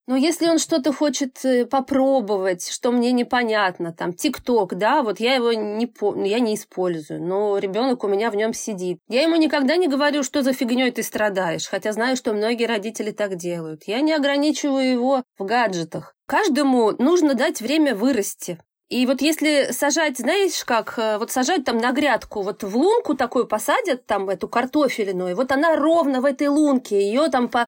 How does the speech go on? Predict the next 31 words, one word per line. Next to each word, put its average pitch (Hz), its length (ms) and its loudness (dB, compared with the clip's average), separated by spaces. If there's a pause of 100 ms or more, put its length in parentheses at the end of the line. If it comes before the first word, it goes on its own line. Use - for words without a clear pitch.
расписанию 277 600 0
будут 247 280 -2
поливать, 247 580 0 (180)
то 220 80 2
она 247 160 0
вырастет, 233 500 -2
конечно. 170 600 -8 (100)
Но 233 100 0
будет 311 300 0
ли 320 80 2
она 302 240 4
свободной? 240 800 0
А 247 80 0
если 302 320 0
я 320 180 2
посажу 302 480 0
растение, 254 720 0
и - 160 -2
оно 269 220 2
у - 20 2
меня 277 200 2
будет 277 280 0
просто 277 460 2
расти, 226 1300 -2
и, 240 460 -4
и - 100 -10
я 226 220 -2
не 247 100 2
говорю, 233 300 0
что 254 160 -2
дети 240 280 -2